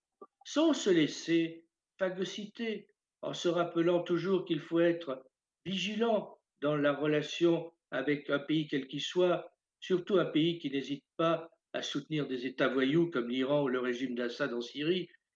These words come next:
et qui continue à agir avec les idées et les méthodes du K G B, mais un pays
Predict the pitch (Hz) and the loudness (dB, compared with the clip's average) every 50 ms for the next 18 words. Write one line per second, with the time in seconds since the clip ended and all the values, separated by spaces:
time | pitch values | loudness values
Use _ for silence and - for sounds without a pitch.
0 | _ 131 120 - 143 143 - 160 147 151 - 151 139 151 147 139 131 135 135 127 | _ -12 -10 -8 -10 -8 -6 -6 -6 -4 -6 -4 -2 0 0 2 2 2 0 -2
1 | 131 160 165 156 147 151 - _ _ _ _ _ - 123 127 127 123 - 139 131 | -2 0 2 0 0 0 -4 _ _ _ _ _ -6 -4 -4 -4 -2 -2 -4 -4
2 | 123 - 135 135 - 147 143 135 131 131 120 131 123 - - 147 139 - 127 120 | -4 -4 -6 -4 0 0 2 2 2 0 -2 -2 -4 -2 -2 -2 -2 -2 -6 -8
3 | - 151 127 123 127 180 190 185 208 202 185 - - - _ _ _ _ _ _ | -4 -4 -4 -2 0 0 2 4 4 4 2 2 0 -6 _ _ _ _ _ _
4 | 160 196 226 220 214 208 196 - - - 117 120 131 160 185 196 190 - | -6 -4 -2 0 2 2 2 2 0 0 0 2 2 2 0 0 -2 -6